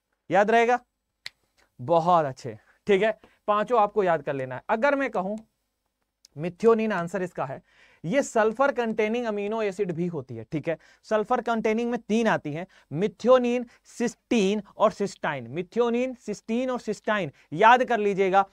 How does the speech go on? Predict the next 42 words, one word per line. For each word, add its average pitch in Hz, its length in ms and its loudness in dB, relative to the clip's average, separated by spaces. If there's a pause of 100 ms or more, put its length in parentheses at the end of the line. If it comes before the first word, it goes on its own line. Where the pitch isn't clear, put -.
(180)
अगर 240 220 2
कभी 233 300 0
कहे 208 260 2 (400)
बताओ 185 360 6 (180)
कौन 240 320 2
सी 240 200 -6
विटामिन 269 540 0
होती 233 320 -2
है 175 260 -2 (220)
जो 226 180 -2
हमारी 220 280 -2
सल्फर 214 420 -4
कंटेनिंग 202 480 -4
होती 170 300 -6
है, 165 160 -6
तो 202 120 -6
दोस्तों 208 280 -2
आंसर 185 200 -8
लगाना 180 300 -6
बायोटिन। 147 560 -4
तब 165 180 -10
क्या 185 120 -4
लगाएंगे, 180 380 -6 (300)
बायोटिन। 165 500 -2 (200)
और 190 100 0
सल्फर 214 340 0
कंटेनिंग 220 420 -2
अमीनो 208 320 -2
एसिड 240 260 -4
में 254 140 -6 (240)
मिथ्योनिन, 220 600 -4 (180)
सिस्टीन 208 600 -4
और 180 140 -4
सिस्टाइन, 117 540 -10
ठीक 226 140 6
है, 254 120 6 (240)
आंसर 190 260 -4
यहां 196 140 -2
पर 196 160 -2
बी 135 140 -8
हो 123 160 -12
गया। 107 200 -14